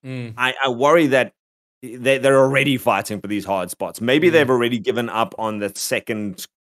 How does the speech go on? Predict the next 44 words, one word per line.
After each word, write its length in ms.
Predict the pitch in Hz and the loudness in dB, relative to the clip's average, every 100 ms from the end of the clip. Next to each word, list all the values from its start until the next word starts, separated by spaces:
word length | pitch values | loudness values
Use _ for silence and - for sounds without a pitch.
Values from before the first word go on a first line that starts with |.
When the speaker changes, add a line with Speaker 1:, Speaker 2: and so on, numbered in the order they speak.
| _ | _
Speaker 2:
wild 280 | 104 107 98 | -4 -4 -2
card 240 | 104 104 | 0 0
slot 340 | 98 107 101 98 | 0 -2 -4 -4
already 300 | 101 101 101 | -6 -4 -4
and 140 | 98 | -2
gone, 220 | 104 104 | -2 -2
"All 120 | 95 101 | -2 -2
right, 220 | 101 92 _ _ | -2 -4 _ _
we 60 | 113 | 0
got 140 | 135 | 0
the 80 | 117 | 2
rest 260 | 117 110 113 | -2 -2 -4
of 40 | |
the 80 | 107 | -2
year. 240 | 104 104 | 0 2
Let's 240 | 104 107 - | 2 -2 -4
just 260 | 113 - | -8 -8
start 260 | - 104 95 | 0 0 0
training 320 | 104 104 98 | -4 -4 -4
up 160 | 101 - | -6 -6
people 260 | 104 101 | -6 -6
for 120 | - | -6
next 460 | 98 98 101 - - | -6 -6 -8 -10 -4
year's 240 | 101 98 | -2 -2
R 160 | 95 98 | -4 -4
L 120 | 95 | -4
C 240 | 92 95 95 | -6 -4 -4
S, 240 | 92 - | -4 -8
or 300 | 98 92 92 _ _ - | -6 -4 -4 _ _ -4
maybe 240 | 110 104 | -2 -2
let's 300 | 107 104 101 | 0 -2 -4
just 240 | 107 101 - - | -8 -8 -8 -2
focus 340 | 107 104 98 | -2 -2 -6
on 120 | 101 | -4
getting 320 | 98 98 101 | -4 -4 -6
as 160 | 90 95 | -8 -8
much 260 | 101 95 - | -6 -6 -4
cash 340 | 98 90 - | -4 -4 -6
as 120 | 92 | -10
we 100 | 98 | -10
can 380 | 92 98 92 92 | -8 -6 -4 -6
from 160 | - 95 | -8 -8
these 180 | 92 - _ _ | -8 -10 _ _
positions," 600 | 95 95 98 101 92 - | -10 -6 -6 -8 -10 -12